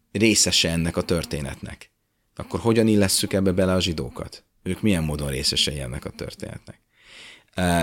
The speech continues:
ugye ennek le-, lehet egy olyan értelmezése, hogy ez az, ez a nemzetállam, az egy politikai értelembe vett nemzet állama. Tehát anna-, azoknak az embereknek a közössége, akik itt élnek. Nem kell, hogy mindenki,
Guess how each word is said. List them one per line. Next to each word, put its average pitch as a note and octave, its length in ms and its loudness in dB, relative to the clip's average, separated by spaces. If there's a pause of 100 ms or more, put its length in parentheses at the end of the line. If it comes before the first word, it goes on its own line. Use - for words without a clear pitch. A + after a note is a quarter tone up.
(140)
ugye F#2 160 2
ennek G2 240 2
le-, G2 140 2 (100)
lehet G2+ 380 2
egy F2+ 100 2
olyan F#2 140 4
értelmezése, E2+ 800 0
hogy A#2 300 -2 (100)
ez G#2 160 0
az, F#2+ 200 2
ez G#2+ 160 2
a G2+ 60 2
nemzetállam, G2 640 4
az F#2 80 2
egy F#2 100 0
politikai F#2 520 0
értelembe D2+ 460 -4
vett C#2+ 200 -6
nemzet C#2 560 -8 (440)
állama. C3 520 -6 (540)
Tehát - 160 -6 (140)
anna-, B2+ 300 6
azoknak G#2 440 2
az D2+ 100 -2
embereknek F2 420 2
a - 40 -16
közössége, D#3+ 540 2
akik - 260 -2
itt - 180 -6
élnek. D2 260 -2
Nem G2+ 160 0
kell, F#2+ 160 -2
hogy D#2 80 0
mindenki, D#2+ 480 0